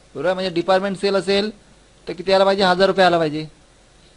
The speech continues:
आता पुढे कंडिशन बघा काय दिली त्याने अजून. टीए हजार रुपये झाला, डिपार्टमेंट सेल असेल तर. किती सांगितलं टीए?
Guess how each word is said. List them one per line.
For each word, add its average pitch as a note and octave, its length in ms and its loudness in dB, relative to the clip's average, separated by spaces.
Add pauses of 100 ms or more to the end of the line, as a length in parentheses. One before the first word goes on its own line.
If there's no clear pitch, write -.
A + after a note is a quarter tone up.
(300)
आता E3 100 -4
पुढे G#3 240 2
कंडिशन A3+ 340 2
बघा A3 140 4
काय G3 140 2
दिली F3 160 2
त्याने E3 140 -2
अजून. C#3+ 240 -4 (2000)
टीए F3 160 2
हजार F#3+ 220 2
रुपये G#3 160 2
झाला, B3 180 4
डिपार्टमेंट G#3 460 0
सेल A3 140 4
असेल G3+ 240 0
तर. G#3 180 2 (800)
किती F#3+ 120 -10
सांगितलं A3 300 0 (120)
टीए? A3 340 2